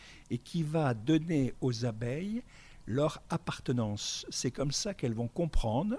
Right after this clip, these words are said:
lorsqu'elles sortent et qu'elles reviennent, qu'elles font partie de la même colonie. C'est une odeur de cohésion sociale. Euh, euh, on est d'ailleurs dans une,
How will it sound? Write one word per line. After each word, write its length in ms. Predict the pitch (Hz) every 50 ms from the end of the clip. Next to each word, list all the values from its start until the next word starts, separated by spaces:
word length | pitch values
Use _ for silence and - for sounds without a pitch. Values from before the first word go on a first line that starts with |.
| 415 -
lorsqu'elles 380 | 110 104 - - - 113 107
sortent 320 | - - - 135 120 - -
et 40 |
qu'elles 140 | - - 107
reviennent, 560 | 107 104 92 104 104 98 107 127 165 202 220 - - - - - - -
qu'elles 180 | - 139 117 117
font 180 | - - 143
partie 540 | 123 - 117 - - - - 151 190 214 233 - - - - - - -
de 80 | 120
la 120 | 120 123 120
même 200 | 139 147 160 151
colonie. 440 | - 123 110 110 107 110 110 117 - - - - - - - - - - - - -
C'est 300 | - - 135 120 - -
une 120 | 127 120
odeur 340 | 123 123 120 170 180 202 165
de 80 | 131 -
cohésion 400 | - - 165 160 151 127 151 160
sociale. 600 | - - 127 - - - 107 110 110 113 120 139 - - - - - - - - - - - -
Euh, 200 | 139 117 113 104 - 120 113 104 101 101 95 98 98 98 107 104 98 104 104 104 113 104 104 - 104 107 101 104 104 107 113 - - 123 117 107 110 - - - - - 139
euh, 200 | 120 107 98 110 -
on 120 | 131 104
est 120 | 113 123 120
d'ailleurs 360 | 104 104 107 110 113 110 104
dans 180 | 92 95 101 98
une, 600 | 98 101 98 95 92 90 90 101 92 92 95